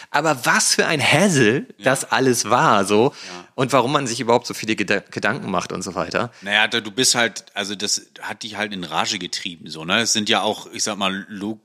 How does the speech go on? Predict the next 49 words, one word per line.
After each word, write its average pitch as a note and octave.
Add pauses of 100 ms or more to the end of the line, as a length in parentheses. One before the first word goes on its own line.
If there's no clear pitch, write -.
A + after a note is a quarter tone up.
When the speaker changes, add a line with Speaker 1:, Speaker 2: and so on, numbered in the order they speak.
(120)
Speaker 2:
Logikfehler A#2
vielleicht A2
für G2+
dich G#2
da B2
drin A#2+
gewesen A#2+
in A2+
dem G#2+
ganzen G#2
Mint-Prozess, B2+
so. B2
Und, G#2+
aber G2
was A2
du G2+
sagtest, F#2+
so, F#2
dass F2+
du G2+
jetzt F#2
dachtest, G2
da F2
im F2
Discord F#2
oder F2
was F2
in F2
der E2
Community F2+
hassen E2
dich -
jetzt -
alle, D#2 (560)
würde A2+
ich -
gar A#2
nicht A2
so G2
sehen. E2
Vielleicht G2
Speaker 1:
Ist G#2
Speaker 2:
die -
Speaker 1:
auch G#2
am G2+
Ende G#2+
eigentlich G#2+
egal. F2+ (120)
Speaker 2:
Ge-, G2+